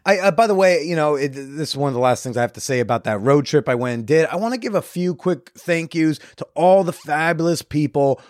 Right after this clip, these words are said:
who, uh, gave me a place to stay all over this fine country.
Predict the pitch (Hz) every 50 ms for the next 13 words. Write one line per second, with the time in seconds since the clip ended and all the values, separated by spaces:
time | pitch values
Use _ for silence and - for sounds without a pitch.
0 | _ _ _ - 143 143 143 139 135 131 127 120 113 143 147 147 131 147 143 135
1 | 131 - - 135 127 131 - - - 120 - - - - - - 151 139 135 131
2 | 127 127 123 113 - - - - - 123 139 143 143 143 135 127 127 123 127 -
3 | - - - - 127 123 113 - 139 131 123 - - 131 123